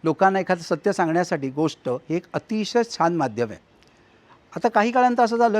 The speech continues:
की अरे गोष्टीही कळत नाही आहेत किंवा उपनिषदही कळत नाही आहेत, मग त्याच्यातून अठरा पुराणांची निर्मिती झाली आणि म्हणून आज आपल्याला अठरा पुराणं जर वाचलीत तर फक्त खरं बघितलं तर त्याची देवता बदललेली आहे, कथानक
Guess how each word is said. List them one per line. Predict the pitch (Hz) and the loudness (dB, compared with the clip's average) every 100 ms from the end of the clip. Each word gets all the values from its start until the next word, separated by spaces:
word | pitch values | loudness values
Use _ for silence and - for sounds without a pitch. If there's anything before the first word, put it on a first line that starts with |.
| 208 | 2
की | 240 | 0
अरे | 247 | 2
गोष्टीही | 202 160 - 254 254 | 0 -2 -2 0 0
कळत | 226 208 202 | 0 0 0
नाही | 170 | -4
आहेत | 156 | 0
किंवा | 196 | -2
उपनिषदही | 151 208 196 220 226 | 0 -2 0 0 2
कळत | 214 180 175 | 2 0 0
नाही | 170 123 | -4 -4
आहेत, | 143 _ _ _ | -6 _ _ _
मग | 180 | -4
त्याच्यातून | 185 208 240 - | 0 0 0 -2
अठरा | - - 220 | -4 0 -2
पुराणांची | 220 180 190 202 202 | 0 2 2 2 0
निर्मिती | 190 156 143 143 | -2 -2 -2 -4
झाली | 110 92 - _ _ _ _ _ - | -6 -8 -16 _ _ _ _ _ -4
आणि | 156 | 0
म्हणून | 185 | 4
आज | 175 180 | 4 2
आपल्याला | 185 190 180 | 0 2 2
अठरा | - 190 | 2 0
पुराणं | 196 196 | 2 0
जर | 196 202 | 0 2
वाचलीत | 165 160 175 143 - - - | 2 2 -4 -6 -10 -12 -8
तर | |
फक्त | 180 180 - - 226 | -2 -2 0 -2 0
खरं | 208 208 | 0 0
बघितलं | 196 208 165 143 - _ | 0 -2 -2 -4 -6 _
तर | 180 | -4
त्याची | 170 214 | -2 -2
देवता | 165 151 196 226 | 0 2 2 2
बदललेली | 208 180 185 185 151 143 | 2 2 0 0 0 -2
आहे, | 214 - _ - | -4 -18 _ -2
कथानक | 170 196 208 226 | 0 2 2 0